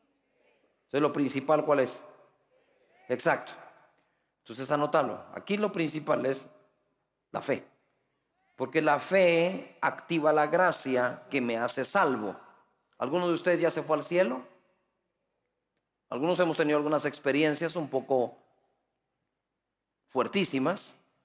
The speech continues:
en la presencia de Dios, ¿verdad? Pero no, tampoco me he ido al cielo, aquí estoy, de carne.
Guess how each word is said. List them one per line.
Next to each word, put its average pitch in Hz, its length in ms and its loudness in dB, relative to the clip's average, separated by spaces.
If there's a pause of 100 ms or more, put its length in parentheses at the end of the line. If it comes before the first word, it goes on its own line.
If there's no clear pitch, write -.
(140)
en 127 140 -8
la 113 80 0
presencia 135 400 -2
de 123 80 4
Dios, 151 400 0 (1600)
¿verdad? 170 400 2 (440)
Pero 175 400 6 (640)
no, 160 300 0
tampoco 180 280 0
me 165 100 4
he - 20 6
ido 143 100 2
al 135 80 4
cielo, 349 280 4
aquí 180 120 -2
estoy, 180 340 2 (800)
de 117 160 -10
carne. 202 400 0